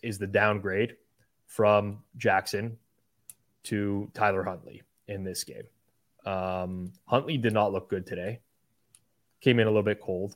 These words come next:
but I don't know that that's an excuse. I'm almost certain the Steelers are gonna be favored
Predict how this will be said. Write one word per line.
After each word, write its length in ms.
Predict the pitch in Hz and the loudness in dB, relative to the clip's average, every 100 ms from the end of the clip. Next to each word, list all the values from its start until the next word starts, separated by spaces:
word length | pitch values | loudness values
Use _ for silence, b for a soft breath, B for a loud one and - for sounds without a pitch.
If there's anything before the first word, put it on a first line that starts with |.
| _ | _
but 200 | 98 95 _ | -6 -6 _
I 100 | 98 | -2
don't 140 | 95 | 0
know 140 | 92 92 | 0 -2
that 120 | 90 | -2
that's 220 | 92 - | -4 -4
an 80 | 90 | -10
excuse. 680 | 87 - 98 87 90 - - _ _ _ _ _ _ 110 | -8 -8 -8 -8 -6 -6 -8 _ _ _ _ _ _ 4
I'm 240 | 113 117 | 6 8
almost 380 | 123 123 104 - | 8 8 4 4
certain 320 | 110 92 101 | 2 0 -6
the 60 | 98 | -6
Steelers 420 | - 101 90 92 | -6 -6 -6 -8
are 100 | 90 | -8
gonna 160 | 92 | -10
be 140 | 87 90 | -10 -10
favored 520 | 98 82 80 92 | -8 -10 -12 -14